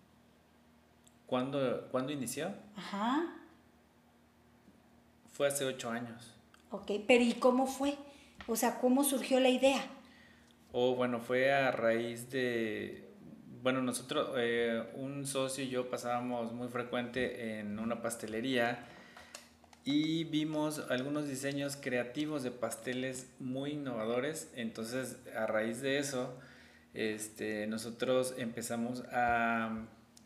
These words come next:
Speaker 1: ahora sí que a, a ver la oportunidad de negocio en un lugar en donde no existía ese tipo de producto.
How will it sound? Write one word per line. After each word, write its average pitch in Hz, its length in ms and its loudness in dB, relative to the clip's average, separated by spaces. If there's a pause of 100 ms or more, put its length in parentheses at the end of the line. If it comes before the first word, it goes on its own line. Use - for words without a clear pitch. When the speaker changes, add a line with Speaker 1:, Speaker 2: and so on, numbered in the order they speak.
(180)
Speaker 1:
ahora 117 220 4
sí 123 140 -6
que 123 320 2
a, 110 240 4
a 110 40 4
ver 120 220 0
la 131 100 4
oportunidad 117 680 2
de 131 100 4
negocio 135 680 2
en 120 200 -6
un 120 100 0
lugar 131 300 6
en 131 120 2
donde 117 220 2
no 117 120 0
existía 127 500 -2
ese 127 120 -2
tipo 127 260 -2
de 131 100 2
producto. 139 600 -4